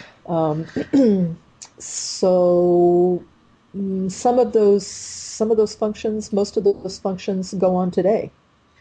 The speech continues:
Nobody's asked us for a Lindsley Manipulandum <laughs> in my tenure here, but, um,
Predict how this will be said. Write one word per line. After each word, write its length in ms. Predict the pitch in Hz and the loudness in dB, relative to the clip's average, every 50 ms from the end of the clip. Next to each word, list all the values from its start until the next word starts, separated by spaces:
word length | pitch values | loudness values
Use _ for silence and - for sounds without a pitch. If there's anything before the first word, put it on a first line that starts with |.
| _ - _ _ _ _ _ _ - _ _ _ _ _ _ _ _ - 185 | _ -20 _ _ _ _ _ _ -20 _ _ _ _ _ _ _ _ -2 0
Nobody's 320 | 196 185 202 202 185 - | 2 2 2 2 2 0
asked 280 | 196 180 185 180 - 196 | 0 0 0 -2 -4 -6
us 120 | 180 - | -6 -6
for 240 | - - 180 175 170 | -6 -2 0 0 2
a 220 | 165 165 160 165 - - - | 0 0 -2 -6 -8 -10 -8
Lindsley 380 | 190 185 185 185 180 - 190 175 | -4 -2 -2 -2 -2 -2 -2 -2
Manipulandum 840 | 170 175 190 190 190 175 170 180 214 240 233 202 160 151 202 214 - - - - - - - - 330 - - 494 - - - - - - 160 160 - - - 151 151 160 | 0 -2 -2 0 0 0 2 2 0 0 0 0 -2 -2 -2 -4 -10 -12 -12 -12 -10 -8 -6 -6 -4 -2 0 -2 -2 -2 -8 -12 -10 -10 -10 -10 -10 -10 -10 -8 -6 -2
<laughs> 40 | - | -2
in 120 | 220 190 175 | 0 0 0
my 160 | 175 180 185 | 0 0 0
tenure 440 | 185 - 220 208 190 185 185 180 175 | 0 0 -2 -2 -2 -2 -2 -2 -2
here, 320 | - - - - 196 202 | 0 -2 -2 -2 -2 -4
but, 340 | 190 - 170 160 - - - - - | -4 -4 -4 -4 -4 -8 -12 -12 -10
um, 380 | 196 175 165 151 156 160 180 | -8 -8 -8 -8 -8 -10 -14